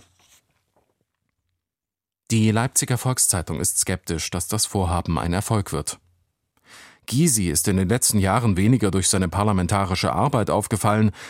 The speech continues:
als durch häufige Abwesenheiten und üppige Nebenverdienste. Bartsch ist für die Existenzkrise der Linken leider mitverantwortlich.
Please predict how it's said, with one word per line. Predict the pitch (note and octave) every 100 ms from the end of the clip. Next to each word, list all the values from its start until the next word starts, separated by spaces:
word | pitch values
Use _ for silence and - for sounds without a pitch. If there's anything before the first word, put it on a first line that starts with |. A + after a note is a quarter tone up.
| -
als | - B2+
durch | C3+ C3 -
häufige | B2 B2 B2 A2 -
Abwesenheiten | - - D#2 D2 E2+ D#2 D2+ - C#2
und | - F#2+ - -
üppige | A#2 G#2 F2
Nebenverdienste. | F2 A#2+ C#3 E2+ - D#2+ F2 D#2 - - - _ _ _
Bartsch | G2+ F2+ F2+ C#3 - -
ist | G#2+ -
für | G2
die | E2
Existenzkrise | - - G2+ A#2 G2 - G#2+ A2 A2 G#2+ - - - -
der | F2
Linken | G2 G2+ A2 G#2 -
leider | - G2 F#2+ F#2 F#2
mitverantwortlich. | G2 - - C#2 F2+ - F2+ G2 F#2+